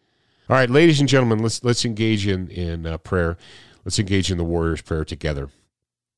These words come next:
Lord, I come before you seeking the strength and the skill to overcome my enemies.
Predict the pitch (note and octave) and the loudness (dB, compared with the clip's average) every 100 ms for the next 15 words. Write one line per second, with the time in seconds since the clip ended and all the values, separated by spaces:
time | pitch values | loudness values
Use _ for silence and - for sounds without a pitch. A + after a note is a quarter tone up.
0 | _ _ _ _ _ - C#3+ E3 D3 - | _ _ _ _ _ 2 6 6 6 4
1 | D#3+ D3+ - C#3 C#3+ B2+ - C#3+ C#3+ C#3+ | 2 2 4 4 6 4 4 2 2 2
2 | G#2 G2+ - C3 D3+ E3 G#2+ G#2+ F#2+ - | 2 0 2 4 4 2 -2 0 0 2
3 | D3+ D#3 D#3 D3 B2+ A#2 A#2+ B2 A#2+ G#2+ | 4 6 6 4 0 0 0 0 0 0
4 | G2 F#2 D#2+ C#2 C#2 - - | 2 0 0 -4 -8 -8 -10